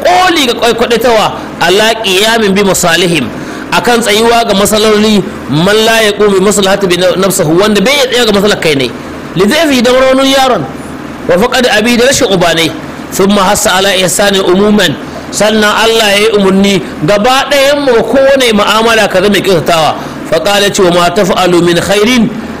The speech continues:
duk aikin da kuka aikata na alheri, "lil yatama wa ghairihim," ga marayu ne ko a wani marayu, "sawa'un kana khairin muta'addiyan,"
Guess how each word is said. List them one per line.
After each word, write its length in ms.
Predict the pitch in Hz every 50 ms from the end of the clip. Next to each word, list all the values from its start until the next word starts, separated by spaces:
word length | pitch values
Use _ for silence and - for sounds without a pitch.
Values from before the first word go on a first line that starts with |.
| - - -
duk 160 | 165 311 339 - 277
aikin 300 | 302 320 311 311 285 254
da 80 | 247
kuka 160 | 233 254 233 247
aikata 320 | 240 208 220 - 214 202
na 160 | 196 214 196 202
alheri, 460 | 190 165 185 202 202 190 165 127 - - - - - - - - -
"lil 180 | 160 214 254 269 262
yatama 560 | 262 226 170 233 254 247 254 262 269 269 269 254
wa 60 | 233 208
ghairihim," 440 | 226 226 233 277 262 233 262 233 196 - - - - - - - -
ga 120 | 156 185 190
marayu 500 | 196 202 208 214 214 214 226 254 277 285
ne 120 | 277 269 233 -
ko 80 | - 254
a 220 | 269 233 240 226
wani 160 | 233 240 247 269 262
marayu, 480 | 254 247 226 220 220 220 247 254 240 185 - - - - - -
"sawa'un 560 | - - 202 202 208 233 262 294 277 269 240 -
kana 360 | - 254 262 269 262 254 226
khairin 480 | - - 247 269 277 294 294 285 254 208
muta'addiyan," 720 | 190 196 185 - - - 190 202 202 240 294 285 262 214